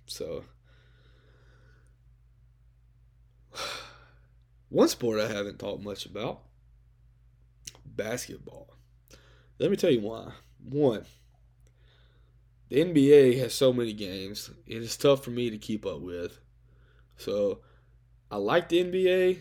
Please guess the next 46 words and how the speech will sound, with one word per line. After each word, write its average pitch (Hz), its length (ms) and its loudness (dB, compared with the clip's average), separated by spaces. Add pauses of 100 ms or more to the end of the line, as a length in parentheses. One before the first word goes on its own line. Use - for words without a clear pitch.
(140)
It's - 100 -20
tough 131 180 6
for 131 80 -10
me 123 120 -2
to 110 80 -8
keep 131 260 -2
up 139 160 4
with 147 180 6
it 143 240 2 (640)
during 113 240 -4
the 95 60 -12
week, 123 580 -4 (560)
but 107 720 -6 (1300)
I - 60 -6
like 117 360 -2
to, 110 520 -4 (180)
I'll 131 140 -6
check 131 260 2
up 127 160 2
on 123 200 -2
it 104 80 -6
here 131 200 2
and 117 100 -8
there, 123 300 -2
see 127 220 -6
what's 123 180 -4
going 123 300 0
on. 123 300 -2 (600)
Um, 113 460 -6 (800)
so, 101 340 -2 (220)
I'll 101 80 -8
be 107 100 -4
honest 131 240 0
with 165 140 2
you, 185 80 -2 (560)
don't 131 140 -10
know 175 120 -4
that 180 140 0
much 185 240 -2
about 196 240 -2
the 156 100 -4
N 151 120 -2
B 127 200 4
A 110 60 -4
this 110 220 -8
year. 95 200 -10